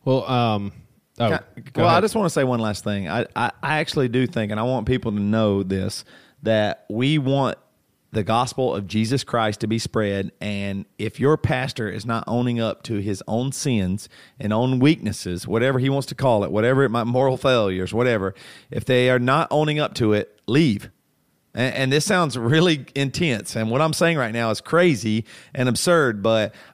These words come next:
Speaker 2: I am just so sick of the bullshit of people not being real. And I don't want my children, I don't want us, I don't want people going to churches where the pastor can sit up there and tell you what's right and wrong and not tell you what they're doing right and wrong.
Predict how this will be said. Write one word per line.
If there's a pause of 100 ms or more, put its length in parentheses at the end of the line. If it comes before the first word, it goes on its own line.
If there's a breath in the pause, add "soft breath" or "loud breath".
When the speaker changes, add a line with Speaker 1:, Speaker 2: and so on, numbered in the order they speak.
Speaker 2:
I
am
just
so
sick (380 soft breath)
of
the
bullshit
of (300 soft breath)
people
not
being
real. (300)
And
I
don't
want
my
children,
I
don't
want
us,
I
don't
want
people
going
to
churches (360 loud breath)
where
the
pastor
can
sit
up
there
and
tell
you
what's
right
and
wrong (320 loud breath)
and
not
tell
you
what
they're
doing
right
and
wrong.